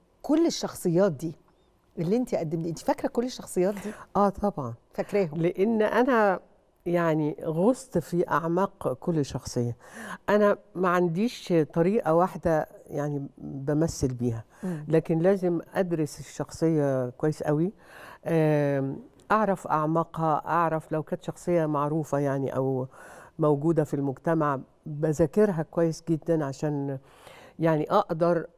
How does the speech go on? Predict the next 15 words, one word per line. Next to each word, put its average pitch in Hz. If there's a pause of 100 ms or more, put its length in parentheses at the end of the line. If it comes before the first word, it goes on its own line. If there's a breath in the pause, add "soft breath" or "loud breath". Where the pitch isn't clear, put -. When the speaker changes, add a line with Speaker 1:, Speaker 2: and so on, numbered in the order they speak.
(100)
Speaker 2:
أجسدها 170
بالشكل 147
الملائم. 127 (460 loud breath)
فعشان 180
كده 262 (340)
بتحسي 202
إن 208
أنا 226 (600 loud breath)
يمكن 247
عملت، 233
آه، -
يعني 160
مجموعة 196
متنوعة 185
جدًا 175